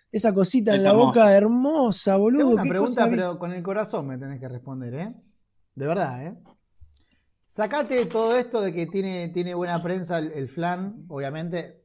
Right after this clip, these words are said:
Speaker 3: se la, se la merece, es una prensa merecida. ¿El mejor flan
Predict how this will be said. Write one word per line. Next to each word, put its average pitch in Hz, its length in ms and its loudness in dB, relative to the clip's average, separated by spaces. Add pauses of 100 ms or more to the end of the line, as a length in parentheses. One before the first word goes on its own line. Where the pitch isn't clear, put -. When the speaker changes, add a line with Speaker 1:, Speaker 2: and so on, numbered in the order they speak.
(160)
Speaker 3:
se - 200 -12
la, 127 240 -10
se 139 120 -12
la 131 120 -10
merece, 151 500 -4
es 120 140 -14
una 165 180 -6
prensa 190 320 -6
merecida. 135 720 -10 (1160)
¿El 214 240 0
mejor 262 480 0
flan 302 640 -2